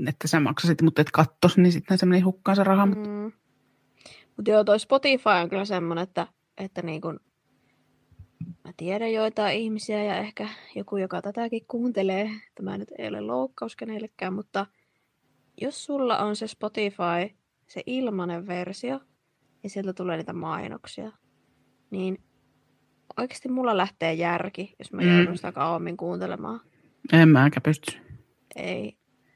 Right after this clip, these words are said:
Speaker 2: niinku, ei. Ja sitten, että se on niin, niinku, rajoitettu, että sä et voi vaihtaa jotain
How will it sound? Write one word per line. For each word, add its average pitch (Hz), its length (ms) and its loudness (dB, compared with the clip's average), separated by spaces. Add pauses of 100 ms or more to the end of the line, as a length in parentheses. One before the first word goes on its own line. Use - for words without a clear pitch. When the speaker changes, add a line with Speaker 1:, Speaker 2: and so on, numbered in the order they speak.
Speaker 2:
niinku, - 400 -12 (120)
ei. - 380 -12 (800)
Ja 196 100 -6
sitten, 190 260 -2
että 190 100 -4
se 202 100 -2
on 185 80 0
niin, 185 260 0
niinku, 190 180 -2
rajoitettu, 196 640 -2
että - 260 -8
sä 185 100 -8
et 180 120 -12
voi 170 160 -4
vaihtaa 175 540 -4
jotain - 280 -8